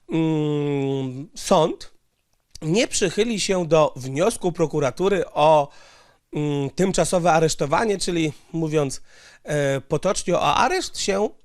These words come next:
zdarzają. I wbrew pozorom wcale nie są to, mm, sytuacje takie bardzo rzadkie. Jednakże w sytuacjach, w których komuś grozić ma aż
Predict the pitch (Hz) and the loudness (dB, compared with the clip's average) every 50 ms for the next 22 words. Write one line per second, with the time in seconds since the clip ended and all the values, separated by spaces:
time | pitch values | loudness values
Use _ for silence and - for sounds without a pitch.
0 | _ _ - 165 156 165 196 196 180 165 175 151 120 123 110 - - - - _ | _ _ -10 -6 0 4 4 4 6 6 4 4 2 0 -4 -14 -20 -20 -20 _
1 | _ _ _ _ _ _ _ _ _ _ - 233 311 370 294 208 226 277 - - | _ _ _ _ _ _ _ _ _ _ -2 -2 -2 0 2 4 4 4 4 4
2 | - 196 165 220 247 254 190 - - 196 214 214 208 202 190 214 202 170 - 185 | 0 0 2 4 4 2 2 0 0 0 0 0 0 0 0 -2 -2 0 2 2
3 | 175 190 - - - - - - - _ - 226 170 175 170 - 214 175 - 175 | 2 2 0 -6 -20 -20 -20 -20 -20 _ -8 -4 -2 -2 0 -2 -2 -2 -2 0
4 | 160 156 175 - - - 196 - - 156 151 - 208 185 151 143 139 135 120 143 | 2 2 0 0 -2 -6 -6 -2 0 -2 -2 0 -2 -2 -2 -2 -2 -2 -2 -2
5 | 160 151 143 202 180 139 - - - - 110 - - - _ _ _ - 131 131 | -2 0 2 2 0 0 -4 -10 -18 -18 -20 -20 -20 -20 _ _ _ -12 -2 2
6 | 214 247 311 320 226 143 127 117 117 113 135 160 - 285 339 - _ - _ _ | 2 2 2 2 0 0 0 -2 -6 -8 -4 -2 -2 -2 -4 -8 _ -20 _ _
7 | _ _ _ _ _ _ _ _ _ _ _ _ _ - - - 170 147 - 147 | _ _ _ _ _ _ _ _ _ _ _ _ _ -10 -4 -4 -2 -2 -2 0
8 | 147 - 339 - - 349 214 - - - - - - - 160 202 233 247 202 165 | 0 0 0 2 0 -2 -2 -2 -6 -16 -18 -14 -4 0 4 6 6 6 6 2
9 | 135 - - - _ _ _ _ - - 170 185 208 214 170 135 127 147 151 156 | 0 -2 -8 -20 _ _ _ _ -8 -6 -4 0 0 0 0 0 -2 2 4 4
10 | 180 196 214 196 175 165 165 160 147 139 - - | 4 2 0 -6 -2 -2 0 0 0 -2 -4 -10